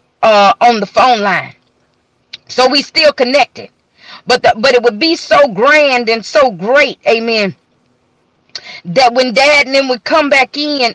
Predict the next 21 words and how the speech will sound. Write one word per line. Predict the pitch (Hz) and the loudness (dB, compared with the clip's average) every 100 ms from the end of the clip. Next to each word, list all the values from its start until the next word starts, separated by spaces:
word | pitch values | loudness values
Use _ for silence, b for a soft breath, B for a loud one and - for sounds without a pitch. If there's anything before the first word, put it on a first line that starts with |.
| - | -2
amen, | 254 254 262 240 | -2 -2 -2 -2
and | 233 | 0
they | 262 | 0
would | 240 233 | 2 2
have | 262 240 | 2 0
such | - 269 233 | -2 -4 -4
a | |
great | 202 262 269 | -2 0 0
harvest | 247 247 233 208 214 233 | 0 0 0 -4 -8 -6
when | 233 | -4
they'd | 226 - | -4 -2
open | 262 240 240 | -4 -2 -2
up | 240 | -2
the | 226 | -4
net, | 220 240 - | -4 -4 -2
and | 220 220 | -4 -6
it | |
was | 202 - | -6 -8
so | - 285 269 | -2 0 0
much, | 233 240 277 240 - - - | -2 -6 -4 -4 -6 -8 -8
amen, | 214 226 220 | -8 -6 -8